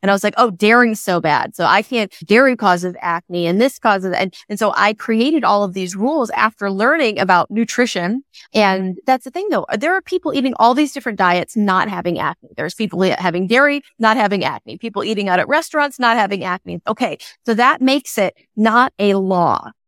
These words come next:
The thing about, again, with the G N M, it's a law. When you feel attacked or you feel soiled, you have that shock experience,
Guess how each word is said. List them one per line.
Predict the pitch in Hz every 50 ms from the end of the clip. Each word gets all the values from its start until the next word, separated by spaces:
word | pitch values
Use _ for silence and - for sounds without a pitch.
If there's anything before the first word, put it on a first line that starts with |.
| _ _ _ _ -
The | - 214
thing | - - 247 254 269 302
about, | 330 294 254 233 233 233 - _ _
again, | - 220 247 277 214 180 175
with | 175 196
the | - -
G | 175 - 196
N | 196 233
M, | 330 359 262
it's | - - 208 - -
a | 247
law. | 247 240 233 254 285 254 294 202 165 -
When | - 170 185 185 185
you | 208 233
feel | - - 269 285 330
attacked | 370 - - 302 240 233 233 262 -
or | 196 190
you | 196 196 208 233
feel | - - 269 285 302
soiled, | - - 220 202 196 190 202 185
you | 190 208 240
have | 247 226 233 214
that | 208 220 220 - -
shock | - 254 220 208 220 -
experience, | 214 220 - - - 277 294 302 269 240 233 233 -